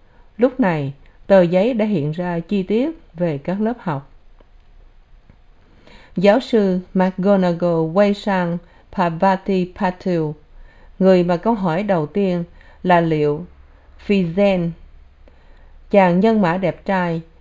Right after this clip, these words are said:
còn tiếp tục dạy môn tiên tri nữa không? "Thầy Firenze và cô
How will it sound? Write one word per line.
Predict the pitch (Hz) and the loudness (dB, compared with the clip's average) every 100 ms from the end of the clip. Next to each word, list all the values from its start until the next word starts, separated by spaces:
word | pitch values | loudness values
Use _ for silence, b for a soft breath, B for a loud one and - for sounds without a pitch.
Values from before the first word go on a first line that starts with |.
| - | -12
còn | - 180 170 | 0 2 2
tiếp | 208 285 - | 0 -4 -2
tục | 160 143 160 | -2 -2 -2
dạy | 170 151 | 0 0
môn | 180 185 175 | -2 -2 -4
tiên | 175 208 185 | -2 -2 0
tri | 202 185 | -2 -2
nữa | 143 | -4
không? | 143 214 170 156 - _ _ _ _ _ _ b b b b - | -6 -6 -6 -8 -14 _ _ _ _ _ _ b b b b -18
"Thầy | - 180 160 156 151 143 - _ _ _ | -6 -4 -2 -4 -4 -8 -14 _ _ _
Firenze | - 185 170 190 214 202 180 170 - - b b b - | -2 0 0 2 2 0 -4 -16 -20 -20 b b b -2
và | 175 151 | 0 0
cô | 151 190 180 170 170 | -2 0 0 0 -4